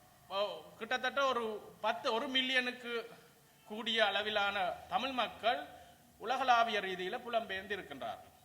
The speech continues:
இந்த புலம்பெயர்ந்தவர்கள் ஒரு குறிப்பிட்ட தொகுதியினர் இன்றைக்கு வரைக்கும், ரெண்டாயிரத்தி இருபத்தஞ்சு வரைக்கும் அங்கு செல்-, இன்றைக்கும் செல்கின்றவர்கள் இருக்கிறார்கள். இப்பொழுது பிளாக் மார்க்கெட்ல இந்த ஏஜென்சி முறையில, அ, களவாக, சட்டவிரோதமாக வெளிநாட்டுக்கு போறவர்கள்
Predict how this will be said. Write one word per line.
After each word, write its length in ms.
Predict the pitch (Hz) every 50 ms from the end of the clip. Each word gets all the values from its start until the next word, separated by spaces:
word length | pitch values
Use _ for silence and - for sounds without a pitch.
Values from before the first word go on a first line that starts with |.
| - - -
இந்த 220 | 196 240 247 277
புலம்பெயர்ந்தவர்கள் 1080 | 277 - 220 233 269 294 294 294 277 269 254 247 247 240 226 220 220 214 196 226 254 277
ஒரு 160 | 277 262 -
குறிப்பிட்ட 500 | - - 240 311 - - 320 - 285 262
தொகுதியினர் 580 | - 226 208 190 202 180 196 190 185 208 233
இன்றைக்கு 380 | 220 220 240 247 277 277 220 247
வரைக்கும், 340 | 214 202 185 175 - 143 139
ரெண்டாயிரத்தி 460 | 160 180 196 220 214 220 208 190 202
இருபத்தஞ்சு 420 | 233 262 254 - 247 240 233 226
வரைக்கும் 540 | 220 208 196 208 208 196 - 226 240 247 240
அங்கு 260 | 202 202 208 202 208 202
செல்-, 200 | - 190 185 180
இன்றைக்கும் 340 | 196 226 254 254 262 269 254
செல்கின்றவர்கள் 600 | 226 240 214 196 196 190 190 185 180 175 175 165
இருக்கிறார்கள். 600 | 156 160 151 - 156 160 156 151 151 165 202 208 196 - - - - -
இப்பொழுது 640 | 165 185 175 - 240 247 240 220 247 254 254 247 240 - - - - -
பிளாக் 300 | - 214 226 - 240 240
மார்க்கெட்ல 600 | 233 226 220 226 233 226 220 220 220 226 226 208
இந்த 160 | 196 190 190
ஏஜென்சி 480 | 185 185 220 240 214 240 240 233 - 240
முறையில, 580 | 214 214 202 202 208 208 208 208 208 214 208 - - - - - - -
அ, 280 | 165 165 160 160 156 - - - -
களவாக, 760 | 196 202 269 277 247 233 220 202 196 185 - 208 202 202 208 -
சட்டவிரோதமாக 1080 | - - 208 190 - - 254 220 190 214 220 262 269 269 262 247 233 214 214 208 202 220
வெளிநாட்டுக்கு 680 | 196 202 208 208 208 208 208 202 208 196 196 180 - 190
போறவர்கள் 680 | 190 196 196 190 196 190 180 170 202 220 240 247 240